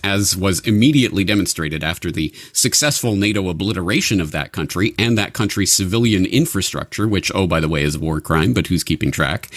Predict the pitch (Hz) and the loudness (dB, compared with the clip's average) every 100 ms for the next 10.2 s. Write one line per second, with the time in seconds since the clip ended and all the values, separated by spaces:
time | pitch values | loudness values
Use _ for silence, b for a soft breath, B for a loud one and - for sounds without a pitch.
0 | B B B - 90 87 - 98 107 92 | B B B 0 2 2 0 -2 0 0
1 | - 87 92 104 101 92 85 - 101 92 | 0 0 0 2 2 2 0 0 0 0
2 | 85 80 80 - B B 120 151 120 - | -4 -4 -6 -8 B B -4 0 0 0
3 | 107 95 87 87 87 - 85 - 92 71 | -2 -4 -6 -6 -6 -4 -6 -2 0 0
4 | 73 - - B B 107 104 - _ _ | -2 -4 -4 B B -2 0 -2 _ _
5 | _ 135 147 127 156 - - - - 104 | _ 2 4 4 2 0 -4 -2 2 4
6 | 113 180 113 87 98 95 95 131 160 127 | 4 4 4 2 2 0 2 2 2 2
7 | 101 - 107 147 101 85 - 76 - - | 0 0 0 0 0 -4 -6 -6 -6 0
8 | 92 80 - 120 - 87 - 135 98 78 | 0 0 0 0 0 -2 -2 -2 -2 -2
9 | 71 b b b _ - 240 - _ - | -2 b b b _ -2 -2 -6 _ -4
10 | 147 | -2